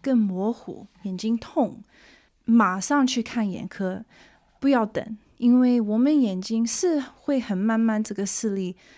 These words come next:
就是会下去，但是这个慢慢下去，我们不会感觉得到，因为它特别慢，好几年，好几年。所以如果一感觉一年，“嗯，我眼睛看得更模糊，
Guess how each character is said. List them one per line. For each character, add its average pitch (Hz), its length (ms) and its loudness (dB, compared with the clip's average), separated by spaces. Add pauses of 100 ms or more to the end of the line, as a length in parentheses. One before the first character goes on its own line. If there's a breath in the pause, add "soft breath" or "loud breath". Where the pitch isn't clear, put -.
(220 soft breath)
就 - 120 -12
是 185 180 -6
会 196 140 -6
下 190 300 0
去， - 280 -8 (300 soft breath)
但 320 180 0
是 330 320 -2 (140)
这 349 160 0
个 330 100 0
慢 339 240 0
慢 330 220 0
下 311 240 -2
去， - 460 -4 (100)
我 220 140 0
们 233 240 2
不 320 120 -2
会 453 220 0
感 196 240 -8
觉 190 160 -4
得 220 100 0
到， 226 280 -2
因 247 80 2
为 254 80 2
它 294 180 -6
特 403 500 0
别 208 160 -2
慢， 180 280 -6
好 320 420 -2
几 233 200 -6
年， 180 180 -6
好 - 180 -10
几 214 140 -6
年。 - 200 -10 (460 loud breath)
所 - 180 -2
以 285 40 4
如 277 260 0
果 330 160 0
一 339 100 -4
感 233 280 -2
觉 233 180 -2
一 277 120 0
年 196 300 -2 (480 soft breath)
，“嗯， 214 280 -2
我 233 100 2
眼 220 180 2
睛 233 320 0
看 247 280 0
得 233 160 2
更 294 160 2
模 202 260 2
糊， 190 420 -6